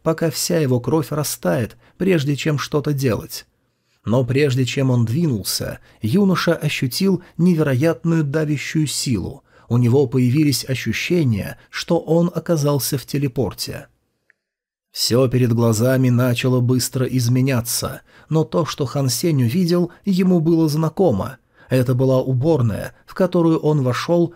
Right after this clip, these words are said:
незадолго до того, как Зеро вернула его в Альянс. Вся обстановка была прежней, однако кое-что оказалось другим. Перед ним стоял человек. Это была женщина с планеты Кейт.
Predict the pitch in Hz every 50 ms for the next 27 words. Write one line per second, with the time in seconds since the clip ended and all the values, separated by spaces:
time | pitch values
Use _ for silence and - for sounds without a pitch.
0 | - _ 175 180 175 156 160 147 143 170 175 165 156 143 139 131 127 120 127 117
1 | 127 165 175 175 165 - _ _ - 139 127 120 107 107 110 107 120 151 175 175
2 | 165 - - _ 175 175 190 185 175 156 139 147 156 151 151 151 135 147 135 120
3 | 123 120 113 117 117 113 113 107 110 95 90 90 - - - - - - _ _
4 | _ _ _ _ _ _ _ _ _ _ _ _ _ _ _ _ - - - 190
5 | 190 180 - - - 175 170 175 175 160 - - - 160 151 156 160 156 - 170
6 | 190 185 139 110 110 98 90 76 - - - - - - 139 139 151 156 151 -
7 | 147 127 - 135 127 117 110 - - - - 147 165 170 165 - - - 185 180
8 | 180 175 156 135 143 143 139 139 135 127 131 131 143 139 131 117 107 98 92 -
9 | - - _ _ _ _ _ _ - 127 127 123 117 117 131 151 156 147 - -
10 | - 139 135 143 143 139 135 120 - - 139 139 143 147 135 98 - - _ _
11 | _ _ _ _ _ - 170 175 170 - 160 143 147 135 123 117 113 135 175 185
12 | 160 127 - - 117 98 90 82 - - - - 160 165 160 170 180 180 170 -
13 | 165 165 - - 190 170 127 101 -